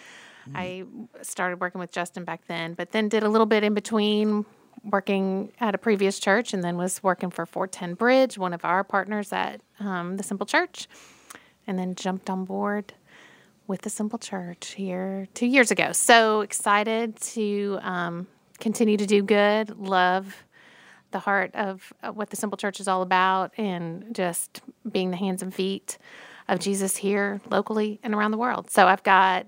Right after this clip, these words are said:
a husband who is a Bossier City fireman, works a couple other jobs. He's always on the go. So very proud of him. And then three kids, Cassidy, who's twenty-five. She's in her third year of medical school.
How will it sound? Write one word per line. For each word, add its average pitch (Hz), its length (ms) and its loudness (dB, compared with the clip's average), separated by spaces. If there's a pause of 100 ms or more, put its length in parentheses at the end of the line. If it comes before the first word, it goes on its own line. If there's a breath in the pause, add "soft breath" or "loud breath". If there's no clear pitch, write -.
(120)
a - 60 -6
husband 269 640 -4 (180)
who 185 420 -2
is 180 680 0 (440 soft breath)
a - 80 -4
Bossier 175 280 -4
City - 240 -8
fireman, 247 1120 4
works 165 260 -4
a - 40 -14
couple - 260 -6
other 170 240 -2
jobs. 233 720 4
He's 170 200 -6
always 156 280 -6
on 175 140 -8
the 180 80 -10
go. 202 500 2 (640 soft breath)
So 175 400 -6
very 214 280 0
proud 180 220 0
of 175 80 -10
him. 175 300 -4
And 190 140 -6
then 175 140 -8
three 247 300 0
kids, 208 520 2
Cassidy, 208 720 -2
who's 185 580 0
twenty-five. 196 920 2
She's 180 520 -4
in 175 120 -6
her 190 120 -4
third 175 320 -2
year 180 120 -4
of 180 60 -4
medical 175 360 -4
school. 190 560 0